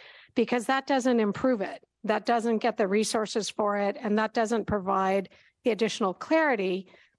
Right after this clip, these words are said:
that you might need to, to move this forward. Or maybe it shouldn't go to the commissions first. Maybe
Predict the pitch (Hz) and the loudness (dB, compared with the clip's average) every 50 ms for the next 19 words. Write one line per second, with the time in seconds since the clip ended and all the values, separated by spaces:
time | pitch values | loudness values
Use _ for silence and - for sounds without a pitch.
0 | _ _ - 226 233 226 208 226 220 220 220 214 208 - - 208 226 262 262 254 | _ _ -2 -2 0 2 2 2 4 4 4 2 2 0 0 0 0 2 2 2
1 | 226 214 185 - 202 196 202 - - - 220 202 214 226 220 190 208 196 175 - | 2 0 0 0 0 0 0 -2 -4 -2 0 2 4 2 2 2 0 -2 -4 -4
2 | - - 240 240 240 202 - - - - 196 185 202 208 214 208 226 220 233 - | -4 -4 -2 -2 -2 -2 -4 -6 -8 -6 -4 0 2 2 2 2 2 0 0 -2
3 | - - 247 226 240 226 226 - 226 220 226 220 - - 240 226 220 226 - 262 | -2 -2 -2 0 -2 -2 0 0 0 0 0 0 -2 0 0 0 0 0 -2 -2
4 | 277 294 277 - 240 196 190 - - - 202 - 320 - - - - 220 208 208 | 0 0 0 0 -2 -2 -2 -4 -6 -6 -6 -6 -4 -6 -4 -2 2 2 2 4
5 | 202 208 214 214 208 | 4 2 2 2 0